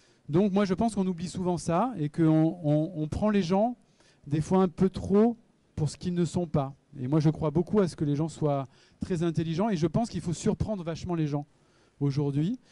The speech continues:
Et, euh, moi, j'ai fait cet exercice-là en tant que photographe, d'aller à Châtelet-Les Halles, devant l'U G C, et d'écouter ce que les gens, ils disaient quand ils voyaient les affiches de cinéma.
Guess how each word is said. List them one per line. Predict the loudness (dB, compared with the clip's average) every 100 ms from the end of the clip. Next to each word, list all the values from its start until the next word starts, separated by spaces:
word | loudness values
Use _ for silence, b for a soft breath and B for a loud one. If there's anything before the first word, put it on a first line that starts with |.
| b b b
Et, | 0 2
euh, | 2 0
moi, | 0 2
j'ai | 2
fait | 0 0
cet | 0
exercice-là | 0 0 0 -2 0 2
en |
tant | 4 2
que |
photographe, | 2 2 2 0
d'aller | 0 -2
à | -2
Châtelet-Les | -4 -4 0 2
Halles, | 2 -2 _
devant | -2 2 2
l'U | 2
G | 0
C, | 0 -4 -6 b b b
et | 0
d'écouter | 2 4 4 2
ce |
que | 2
les | 0
gens, | 0 -2
ils | -6
disaient | -6 -4
quand | -4 -2
ils | 4
voyaient | 6 6
les | 4
affiches | 0 -2 -2
de |
cinéma. | -2 -2 -2 -2